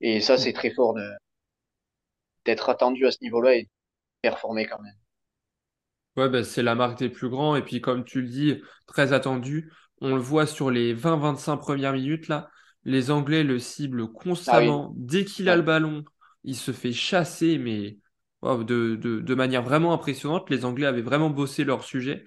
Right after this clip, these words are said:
Speaker 2: Euh, donc, il n'a pas réussi à faire grand-chose, euh, dans le début de match. Euh, mais bon, pour sa défense, il pouvait pas faire grand-chose, justement, avec la, avec l'excellente défense anglaise. Donc, ouais, très attendu. Et comme tu le dis, il a peut-être franchi un, un cap.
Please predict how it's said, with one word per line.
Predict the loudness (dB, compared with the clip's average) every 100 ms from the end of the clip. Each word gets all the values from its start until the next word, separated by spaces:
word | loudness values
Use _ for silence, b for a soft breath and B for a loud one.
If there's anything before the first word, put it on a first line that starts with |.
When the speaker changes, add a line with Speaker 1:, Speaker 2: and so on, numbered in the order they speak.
| b b b _
Speaker 2:
Euh, | -6 -4 -2
donc, | -4 -8 -6
il | -4 0
n'a | 2
pas | 2
réussi | 2 0 -2 -2
à | 0
faire | 0 -4
grand-chose, | -2 -4 -2 -2 -2
euh, | -4 -6 B B -2
dans | 0
le |
début | 0 -2 -2
de |
match. | -2 -2 -4 -18 b b _ _ _ -10
Euh, | -6 -4
mais | -2 0
bon, | 0 -2 -4
pour | -8
sa | -6 -6
défense, | -4 -6 -8
il | -8 -8 -6
pouvait | -4 0
pas | 0
faire | 2 0
grand-chose, | 2 -2 0 -2 -4
justement, | -6 -4 0 2 2
avec | 2 -2 -2
la, | -2
avec | 0 -2 0
l'excellente | -2 0 0 0 0
défense | -4 -6 -8
anglaise. | -6 -4 -4 -4 -10 _ _ _ -12
Donc, | -4
ouais, | -2
très | 0 2
attendu. | 2 0 -2 0 0
Et |
comme | 2 -2
tu | 0 -4
le |
dis, | -2
il | 0
a | 0
peut-être | 0 -8
franchi | -6 -6 -4 -2 -2
un, | -2
un | -4
cap. | -4 -2 -2